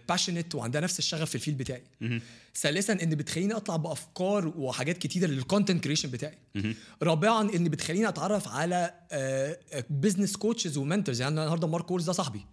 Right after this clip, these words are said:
Speaker 2: مهم.
Speaker 1: فاهم قصدي؟ ف-، ف-، هل هي worth الانفستمنت والوقت؟ اه. هل انا عندي الوقت؟ لا.
Speaker 2: مهم.
Speaker 1: يعني هل انت متخيل ان انا ببقى مبسوط بعد، آه، ما انا طلعان بوزي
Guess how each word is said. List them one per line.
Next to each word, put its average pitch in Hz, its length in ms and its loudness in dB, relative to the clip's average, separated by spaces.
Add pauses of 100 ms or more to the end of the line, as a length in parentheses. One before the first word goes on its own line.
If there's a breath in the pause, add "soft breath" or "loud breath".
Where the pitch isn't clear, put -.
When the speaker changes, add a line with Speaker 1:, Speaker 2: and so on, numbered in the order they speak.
(100)
Speaker 2:
مهم. 113 200 -2 (100)
Speaker 1:
فاهم 180 240 2
قصدي؟ 180 280 2 (320 loud breath)
ف-، - 160 2 (340)
ف-، 160 280 2 (680 soft breath)
هل 233 220 4
هي 247 220 4
worth 190 300 4
الانفستمنت 165 580 4
والوقت؟ 185 280 -2
اه. 143 280 -6 (200 loud breath)
هل 226 140 6
انا 294 140 4
عندي 254 220 6
الوقت؟ 220 320 4
لا. 185 280 -2 (240)
Speaker 2:
مهم. 92 240 -2 (120)
Speaker 1:
يعني 143 140 2
هل 180 120 2
انت 214 160 2
متخيل 143 560 -2
ان 113 180 -4
انا 131 260 -2 (540 soft breath)
ببقى 151 260 0
مبسوط 131 560 -6 (260)
بعد، 131 400 -2 (240)
آه، 107 340 -4
ما 131 80 -2
انا 147 220 -2 (160)
طلعان 135 640 -2
بوزي 127 460 0